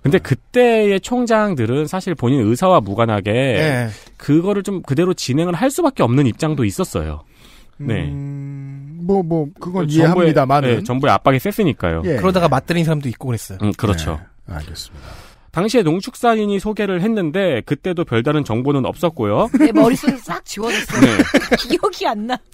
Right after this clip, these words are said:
Speaker 1: 보수 단일화 압박을 받다가 돌연 사퇴를 선언을 했습니다.
Speaker 3: 네.
Speaker 1: 어, 그런데 인터뷰에서는 보수 진보로 갈라진 두 후보 중에서 한쪽에 설 생각은 없다는 말을 남기고 사라졌습니다.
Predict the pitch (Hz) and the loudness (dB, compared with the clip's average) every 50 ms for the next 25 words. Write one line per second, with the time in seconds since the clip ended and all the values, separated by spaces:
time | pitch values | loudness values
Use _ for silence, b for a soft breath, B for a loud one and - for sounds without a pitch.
0 | b b b b b - 165 214 214 247 233 - 156 147 165 190 190 190 160 120 | b b b b b 6 6 6 6 4 2 2 4 4 4 6 6 6 8 6
1 | 117 - - 160 156 160 147 120 113 - - 143 143 165 190 - - 135 131 151 | 6 6 4 4 4 4 2 0 -2 0 0 0 2 2 2 0 2 2 2 4
2 | 156 151 - 220 240 - - 247 214 190 160 135 160 165 156 143 143 185 208 - | 2 2 2 0 0 0 2 0 2 2 2 0 0 0 0 0 0 -2 -4 -4
3 | 208 185 139 104 - 143 160 139 101 87 80 156 151 139 123 98 85 82 B B | -4 -4 -2 0 4 4 6 6 4 2 0 -2 -2 -2 -2 -4 -6 -8 B B
4 | B B - 110 113 113 113 113 - 160 196 196 190 190 202 220 220 135 131 - | B B 2 4 6 6 4 4 2 2 2 2 0 0 0 0 0 0 0 2
5 | 170 160 156 151 135 - 131 151 180 175 143 110 - - 135 151 165 - 185 170 | 0 2 2 0 0 0 0 0 2 0 0 0 2 4 4 4 4 2 0 -2
6 | - - 123 123 131 143 143 143 139 - - 110 113 117 117 131 156 156 - - | -2 0 0 0 2 2 0 0 0 0 0 0 0 2 0 0 -2 -4 -4 -4
7 | 113 117 120 131 180 165 185 180 156 160 143 135 127 156 165 - 233 240 240 - | -2 -2 0 0 -2 -2 -2 -2 -2 -2 -2 -2 -2 -4 -4 -2 -2 -4 -2 -2
8 | 247 208 190 175 165 - 185 180 175 - 180 165 156 156 151 170 170 - - 123 | -2 0 0 0 2 2 2 0 0 0 -4 -4 -2 -2 -2 -2 -2 0 -2 -2
9 | - - 185 180 175 151 127 110 104 113 117 113 104 95 98 92 110 120 151 170 | 0 0 0 2 2 2 2 2 2 2 2 2 0 0 0 -2 -2 -2 -2 -2
10 | - 185 185 180 143 - - 107 87 87 104 110 - | 0 0 0 0 0 -2 -6 -6 -4 0 0 0 0